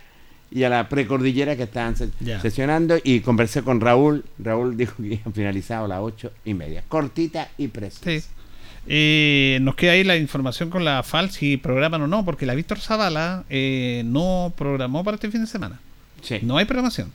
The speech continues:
Speaker 1: No hay
Speaker 2: Y
Speaker 1: programación.
Speaker 2: ya de-, dijeron, "No hay programación", lo han anunciado a través de las redes, de los canales oficiales de ellos. Esto tan famoso en las redes, al final nosotros, la radio ya no nos están tomando en cuenta para nada.
Speaker 1: Para nada.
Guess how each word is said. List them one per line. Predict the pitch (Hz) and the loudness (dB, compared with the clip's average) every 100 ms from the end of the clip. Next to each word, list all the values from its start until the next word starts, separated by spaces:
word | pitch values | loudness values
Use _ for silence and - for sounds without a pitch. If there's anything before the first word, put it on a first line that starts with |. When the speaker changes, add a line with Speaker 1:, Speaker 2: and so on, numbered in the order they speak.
| - | -6
Speaker 1:
No | 107 | -2
hay | 110 | -2
Speaker 2:
Y | |
Speaker 1:
programación. | 139 131 147 | 0 2 4
Speaker 2:
ya | 160 | 4
de-, | 165 156 | 4 2
dijeron, | 143 135 - 151 | 0 0 -2 0
"No | 151 | 0
hay | 165 | 0
programación", | 185 190 220 214 | 0 0 0 0
lo | 147 | 0
han | 135 | 0
anunciado | 131 139 - 190 196 180 | 2 0 0 0 2 0
a | |
través | 147 139 | 0 0
de | |
las | 151 151 | 0 0
redes, | 202 196 196 - - - - | 0 0 0 -4 -12 -14 -4
de | 131 | -2
los | 123 | 0
canales | 139 139 135 127 | 0 0 0 0
oficiales | 123 135 139 185 180 | 0 -2 -2 0 0
de | 196 | 0
ellos. | - | 0
Esto | 143 - - | -4 -4 -6
tan | 117 | -6
famoso | - 120 123 123 | -4 -6 -4 -4
en | |
las | 117 | -4
redes, | 120 131 120 | -2 -2 -2
al | 113 | -4
final | - 120 117 110 - | -6 -6 -4 -6 -10
nosotros, | - 110 107 110 - - - - - - | -12 -12 -12 -10 -4 -2 -2 -6 -12 -10
la | 110 | -8
radio | 104 123 123 117 | -6 -6 -4 -4
ya | 117 | -6
no | 110 104 | -8 -8
nos | 107 | -10
están | - 120 113 | -8 -8 -6
tomando | 117 117 117 | -6 -4 -4
en | |
cuenta | - 131 131 | -4 -6 -4
para | 127 | -4
nada. | 95 - 226 254 | -6 -6 -4 4
Speaker 1:
Para | 143 160 | 8 10
nada. | 180 117 | 10 10